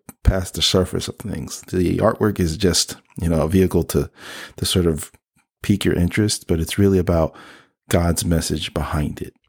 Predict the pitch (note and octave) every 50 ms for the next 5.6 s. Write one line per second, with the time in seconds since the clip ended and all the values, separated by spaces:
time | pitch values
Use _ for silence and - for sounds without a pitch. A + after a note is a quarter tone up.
0 | _ _ _ _ - - - - - - _ - - G2 F#2+ A2 - - G2 F2+
1 | E2+ F2 F2 F2 F2+ F2 E2+ E2 E2 E2 E2 E2 E2+ E2 E2+ E2+ - - - -
2 | _ - - - - G2 - - G#2+ G2+ F#2 E2+ - G2 F#2+ F2+ F2+ F2 E2 -
3 | - E2 - E2 D#2+ D#2+ E2+ F#2+ A#2 A2+ A2+ G2+ F2 F2 E2+ E2 E2+ E2 E2+ E2
4 | D#2 E2+ D#2+ F2+ D#2+ C#2 C#2 D2+ F2 E2 - - D2 C#2+ - - - - - -
5 | G2 F2+ E2+ F#2 E2 E2 E2+ E2 E2 E2 -